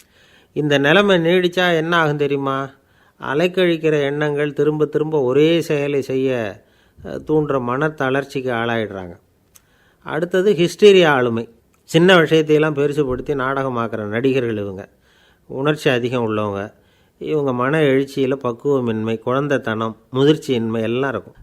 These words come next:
தன்னலம் மிக்க குணம், பிறர் வந்து தன்னை மட்டுமே கவனிக்கணும்னு நினைச்சு செயல்படுறது, இதெல்லாம் இவங்க அடையாளம்.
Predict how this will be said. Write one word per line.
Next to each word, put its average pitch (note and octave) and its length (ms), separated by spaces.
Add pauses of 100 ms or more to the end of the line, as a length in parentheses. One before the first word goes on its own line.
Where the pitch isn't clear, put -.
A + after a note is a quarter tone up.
(140)
தன்னலம் D3 440
மிக்க C3+ 280
குணம், A#2 360 (880)
பிறர் D3+ 300
வந்து D3+ 300
தன்னை C#3+ 280
மட்டுமே D3 440
கவனிக்கணும்னு B2+ 720
நினைச்சு A#2 300
செயல்படுறது, G#2+ 720 (580)
இதெல்லாம் D#3 460
இவங்க A2 560 (280)
அடையாளம். A#2 460